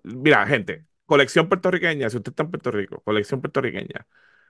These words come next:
eso es libre y accesible para cualquier ser, ser humano. Eso está en el recinto de Río Piedra de la Universidad de Puerto Rico. Eso está en el segundo piso de la Biblioteca Lázaro. La colección puertorriqueña tiene todos los periódicos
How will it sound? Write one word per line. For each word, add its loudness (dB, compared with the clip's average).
eso 0
es 4
libre 8
y 8
accesible 2
para 2
cualquier 2
ser, 0
ser -2
humano. 2
Eso -6
está 2
en 6
el 2
recinto 0
de 6
Río -2
Piedra 2
de 0
la 2
Universidad -2
de -2
Puerto -8
Rico. -10
Eso -10
está 0
en 2
el 0
segundo 0
piso -4
de 2
la 2
Biblioteca 0
Lázaro. -4
La 0
colección 2
puertorriqueña 2
tiene 0
todos 8
los 6
periódicos 6